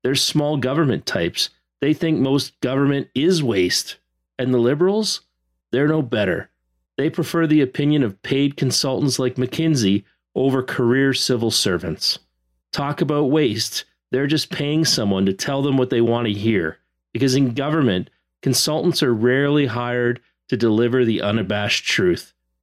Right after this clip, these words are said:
They're <laughs> hired to justify political decisions. And the civil service?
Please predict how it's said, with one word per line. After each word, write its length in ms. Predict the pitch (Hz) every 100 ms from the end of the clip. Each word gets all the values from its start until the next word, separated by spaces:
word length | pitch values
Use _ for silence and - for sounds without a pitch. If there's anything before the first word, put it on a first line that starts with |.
| -
They're 160 | 131 151
<laughs> 0 |
hired 500 | 131 151 143 123 -
to 120 | 120
justify 720 | 98 135 120 - 120 127 110
political 560 | 110 - 104 107 101 98
decisions. 720 | 90 - 104 90 90 85 - _ _ _
And 100 | -
the 80 | 113
civil 340 | 107 147 139 143
service? 600 | - 151 156 190 190